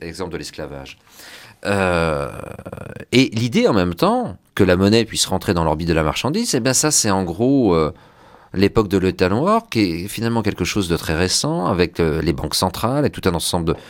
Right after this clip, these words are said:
de, de systèmes. Euh, autrefois, la monnaie était le fait du prince. Donc, il y a eu des marchés. Mais l'idée qu'un grand marché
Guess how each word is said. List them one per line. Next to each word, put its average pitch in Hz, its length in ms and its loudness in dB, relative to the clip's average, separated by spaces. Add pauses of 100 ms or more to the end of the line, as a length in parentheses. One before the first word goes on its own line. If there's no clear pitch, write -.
(140)
de, 95 100 2
de 98 160 4
systèmes. 143 720 -2 (760)
Euh, 90 200 6
autrefois, - 480 2
la 131 100 2
monnaie 80 260 0
était 151 140 -4
le - 40 -8
fait - 120 -4
du 73 120 -6
prince. - 600 -12 (500)
Donc, - 540 -4 (140)
il 113 140 -4
y 107 160 4
a 95 80 6
eu 117 180 -2
des 110 240 4
marchés. - 480 -6 (680)
Mais 104 140 4
l'idée 139 500 2
qu'un 82 680 0
grand 104 400 2
marché 95 560 -4